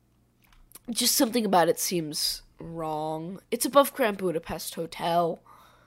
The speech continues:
It just seems like it's a good movie. But having it that high up just feels wrong.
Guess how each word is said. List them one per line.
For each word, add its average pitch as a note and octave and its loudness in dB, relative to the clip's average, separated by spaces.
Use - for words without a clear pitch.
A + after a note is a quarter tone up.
It C#4 -6
just - -2
seems G#3 -4
like F#3 -2
it's D#4 2
a F4 2
good A#3+ 4
movie. F3 -2
But G#3 4
having D4+ -2
it - -2
that G#3 -4
high F3+ 0
up D#3 -2
just - -8
feels D3+ -8
wrong. D3+ -6